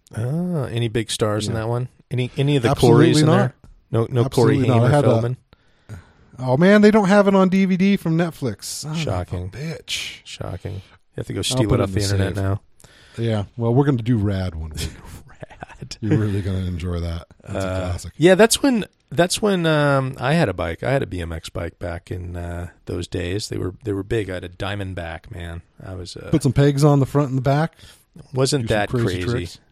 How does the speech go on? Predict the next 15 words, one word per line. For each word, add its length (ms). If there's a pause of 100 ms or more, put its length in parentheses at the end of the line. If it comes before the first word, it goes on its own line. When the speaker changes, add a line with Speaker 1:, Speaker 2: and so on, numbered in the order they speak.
(440)
Speaker 1:
No, 440
Speaker 2:
You 160
Speaker 1:
I 120
Speaker 2:
put 20
Speaker 1:
w- 180
Speaker 2:
pegs 340
on 140
them, 120
man? 280 (360)
Speaker 1:
No, 260
I 60
would 220
build, 360
uh, 200
little, 420